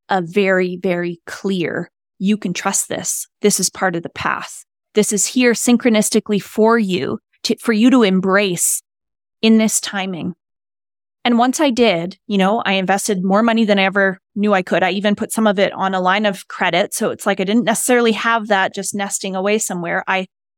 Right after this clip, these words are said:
I leaned on deep trust. And it was exactly it was exactly the thing that pulled me across the threshold into my next level purpose and my next level of success. I made more money in the coming couple of months than I had ever made in my life before.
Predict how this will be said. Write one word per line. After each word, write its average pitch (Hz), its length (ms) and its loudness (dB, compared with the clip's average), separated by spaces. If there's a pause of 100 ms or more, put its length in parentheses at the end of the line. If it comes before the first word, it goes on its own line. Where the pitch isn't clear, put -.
(120)
I 202 100 0
leaned 240 420 4
on 208 160 4
deep 202 260 -8
trust. - 640 -6 (1500)
And 226 380 2
it 214 140 0
was 220 180 0
exactly 202 1120 -2 (360)
it 214 80 4
was 196 200 2
exactly 202 640 -2
the 190 120 0
thing 185 440 -4
that 180 280 -2
pulled 202 260 -2
me 208 160 2
across 175 460 -4
the 185 80 -6
threshold - 760 -6
into 208 320 0
my 170 360 -4 (340)
next 190 260 -2
level 175 200 0
purpose 254 520 -4
and 196 80 -2
my 190 140 -2
next 190 320 -4
level 185 240 -2
of 185 100 -8
success. - 680 -4 (260)
I 196 100 0
made 214 240 0
more 208 160 2
money 190 520 0
in 202 100 0
the 190 100 0
coming 202 280 0
couple 196 260 -4
of 180 100 -4
months 208 220 0
than 190 140 -4
I 185 80 0
had 185 120 0
ever 190 220 0
made 190 180 0
in 190 100 2
my 180 120 2
life 180 380 0
before. 202 640 -2